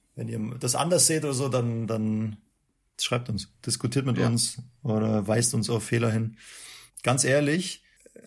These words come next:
Speaker 1: hätte ich eine Idee, diese ganzen Glücksspiel-Kram da, ich weiß nicht, wie das besteuert wird, aber
Speaker 2: Hängt davon ab.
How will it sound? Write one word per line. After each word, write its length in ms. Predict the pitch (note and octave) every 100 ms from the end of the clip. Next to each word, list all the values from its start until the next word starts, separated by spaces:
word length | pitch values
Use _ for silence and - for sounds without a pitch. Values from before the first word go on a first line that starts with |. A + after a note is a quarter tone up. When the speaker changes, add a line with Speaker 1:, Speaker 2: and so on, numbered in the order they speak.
| - -
Speaker 1:
hätte 220 | B2 D3
ich 180 | B2 -
eine 160 | B2+
Idee, 380 | C3 B2 C3 D3+
diese 380 | D#3 C#3 A2+ A#2
ganzen 640 | B2+ D3 - C#3+ C#3+ C3+ - _ _
Glücksspiel-Kram 1600 | - D#3+ - - B2 B2 A#2 A2+ B2 - _ - - G#2+ A2 A2+ A2+
da, 340 | A2+ B2 C#3
ich 100 | A#2+
weiß 160 | B2 B2+
nicht, 160 | B2 A#2+
wie 80 |
das 140 | B2 B2
besteuert 440 | A#2+ B2 B2+ B2+
wird, 380 | B2+ C3+ C3+ -
aber 520 | A#2 A2+ A2+ A#2 A#2 G#2+
Speaker 2:
Hängt 180 | G#2+
davon 240 | G#2+ A#2 A2+
ab. 240 | C3+ -